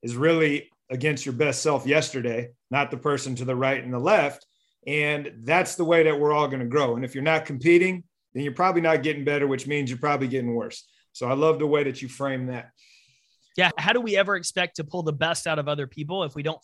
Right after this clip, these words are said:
Speaker 2: first try to connect with them?
Speaker 1: Mm-hmm.
Speaker 2: I mean, it's, it's the phrase, "Nobody cares how much you know until they know how much you care."
Speaker 1: Yep.
Speaker 2: Play,
Speaker 1: Abs-
Speaker 2: coaches say it all the time to me, like, "You can't get to a player's head until you get to their heart." Like, people have gotta know you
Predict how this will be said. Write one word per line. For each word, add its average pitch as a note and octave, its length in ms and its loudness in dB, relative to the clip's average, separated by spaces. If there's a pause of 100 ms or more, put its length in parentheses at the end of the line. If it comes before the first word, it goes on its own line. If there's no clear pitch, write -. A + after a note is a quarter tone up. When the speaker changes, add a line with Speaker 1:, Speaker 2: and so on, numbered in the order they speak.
Speaker 2:
first D#3+ 240 -8
try D3+ 120 -6
to C#3 60 -6
connect C#3+ 420 -6
with E3+ 140 -6
them? A3+ 260 -2 (300)
Speaker 1:
Mm-hmm. F#2+ 220 -20 (200)
Speaker 2:
I D#3+ 40 -6
mean, D#3+ 140 -2
it's, D#3+ 100 -8
it's D#3+ 200 -4
the E3 60 -6
phrase, D#3+ 320 0
"Nobody E3 240 2
cares E3 500 2
how D#3 140 -4
much E3 220 -4
you D#3+ 60 -4
know D#3+ 200 -2
until D#3 160 -8
they D3 140 -8
know D3 100 -6
how D#3 100 -6
much D3 220 -8
you C#3 60 -20
care." D#3 280 -2 (380)
Speaker 1:
Yep. - 300 -18
Speaker 2:
Play, E3+ 180 -4
Speaker 1:
Abs- D#3+ 100 -8
Speaker 2:
coaches E3+ 280 -2
say E3+ 160 0
it E3 80 2
all E3 100 2
the D#3 80 -2
time D#3+ 300 -2
to D#3 40 -6
me, E3+ 240 -2
like, C3+ 220 -8
"You C#3 80 -10
can't D#3+ 240 0
get E3 140 -4
to D#3+ 140 -4
a D3+ 40 0
player's D#3 380 -6
head D#3+ 180 -2
until D3 220 -10
you C#3 100 -10
get C#3 140 -6
to D3+ 80 -12
their C3+ 100 -8
heart." E3 320 -2
Like, C3+ 240 -14
people F3+ 320 -6
have D3+ 80 -6
gotta E3 220 -2
know D3+ 140 -4
you C#3 180 -8